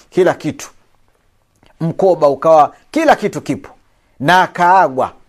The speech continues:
na akaombewa dua. Basi mume kaenda kazini huku amefurahi, huku anatabasam. Kuwa hivi. Hivi ndivyo unavyotakiwa mwanamke uwe.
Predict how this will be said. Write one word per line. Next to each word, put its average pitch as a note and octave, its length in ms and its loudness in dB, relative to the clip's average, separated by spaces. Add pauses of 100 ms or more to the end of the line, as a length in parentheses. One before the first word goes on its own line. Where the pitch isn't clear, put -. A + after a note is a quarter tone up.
(440)
na D#3+ 160 2
akaombewa E3 600 -2
dua. D3 300 -6 (760)
Basi A#2 640 -4 (260)
mume B2 460 -4
kaenda G#2+ 420 -8
kazini G2+ 680 -10 (240)
huku A2 580 -6
amefurahi, F2+ 760 -10 (440)
huku D#3 400 -2
anatabasam. - 720 -10 (1400)
Kuwa A#2 260 -6
hivi. - 380 -20 (1040)
Hivi C#4+ 680 -2 (320)
ndivyo C#3 320 -4
unavyotakiwa A#2 680 -6
mwanamke G#2 600 -12
uwe. C3 340 -4